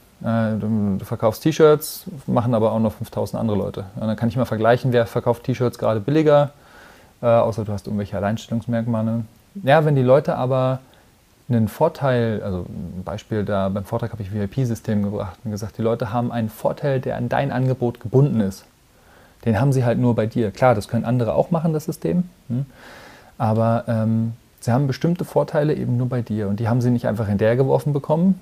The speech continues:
so wie sie kommen auf die Seite, „Ach, übrigens hier Prozent Rabatt und, äh, und, und bla bla bla“, sondern, ähm, das sind schon, schon große Vorteile, die sie genießen und die haben sie sich erarbeitet. Dadurch, dass sie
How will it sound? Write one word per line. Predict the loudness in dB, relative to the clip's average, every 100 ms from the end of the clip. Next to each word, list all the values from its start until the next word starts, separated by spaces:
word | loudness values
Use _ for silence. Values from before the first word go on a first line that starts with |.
| -4
so | -2 0
wie | -2
sie | -2
kommen | 0 0
auf | -2
die | -2
Seite, | 0 0 0
„Ach, | 0
übrigens | 2 4 4 4 0
hier | 4 8 8 6
Prozent | 0 -2 2 2 4
Rabatt | 6 6 4
und, | 2 2 2 -2 2
äh, | 4 4
und, | 2 0 2
und | 0
bla | 4 4
bla | 4
bla“, | 4 4
sondern, | 4 2 2 0 -4 -10 -20 -20 -20 -8
ähm, | 0 2 4 2 2 -2 -10 _ _ -6
das | 0
sind | 0 2
schon, | 2 2 -2 -6 -14 -20
schon | -8 -2 0 -2
große | -2 -2 0 -2
Vorteile, | 0 0 2 0 0
die | -4
sie | -6
genießen | -2 -2 -2 -4
und | -2
die |
haben | -2
sie | -2
sich | -4
erarbeitet. | -6 -6 -6 -6 -6 -12 _ _ _
Dadurch, | 0 2 2
dass | -2 -2
sie | -2 0 -2